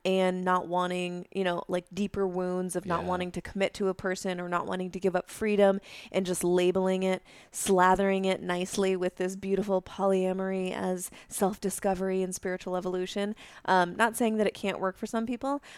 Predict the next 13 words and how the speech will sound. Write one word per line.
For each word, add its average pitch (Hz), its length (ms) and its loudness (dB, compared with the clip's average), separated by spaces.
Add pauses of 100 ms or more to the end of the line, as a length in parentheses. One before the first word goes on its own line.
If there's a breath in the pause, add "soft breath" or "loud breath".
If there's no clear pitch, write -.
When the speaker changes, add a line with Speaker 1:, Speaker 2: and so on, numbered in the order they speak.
(140)
Speaker 1:
but 185 180 4
I 185 60 4
think 196 240 -4
that 190 100 -2
<laughs> - 0 -
there 220 240 -2
are - 100 0
a 196 40 0
lot, 185 340 0
lot 190 360 0
of 190 60 -2
instances 190 680 -4
where 175 280 -4